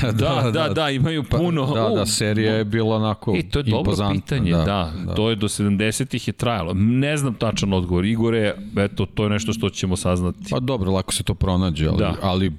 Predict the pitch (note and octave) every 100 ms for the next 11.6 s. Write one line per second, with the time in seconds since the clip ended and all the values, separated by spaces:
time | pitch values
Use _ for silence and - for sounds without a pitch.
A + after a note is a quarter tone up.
0 | - _ - F#2 D#2+ G2 D#2+ D#2+ D2+ E2
1 | E2+ E2 E2 E2+ E2 F2 E2+ F#2 E2+ D#2+
2 | E2 E2 E2 - - _ _ _ _ _
3 | - - F#2+ F#2 G#2+ F#2+ E2 - A2 A#2+
4 | A#2 G2+ G2 A#2+ C#3 C#3+ A#2 A2 F#2+ G2+
5 | A#2 G#2+ F#2+ G2+ A2 G#2 - G#2 G2 F2+
6 | E2+ D#2+ - - - F2 - F#2 G2 G#2
7 | F2 A#2 C3 E3 F#3+ E3+ A#2+ A#2 A#2 A2
8 | A#2+ D3 E3 D3 A2 - C#3 A2+ G#2 F#2+
9 | G#2 F2+ G2 F#2 - F#2 F#2 - F#2 F2
10 | - F#2+ G2 E2+ F2 E2+ - - F3 D3+
11 | G2+ D#3 D3 - D3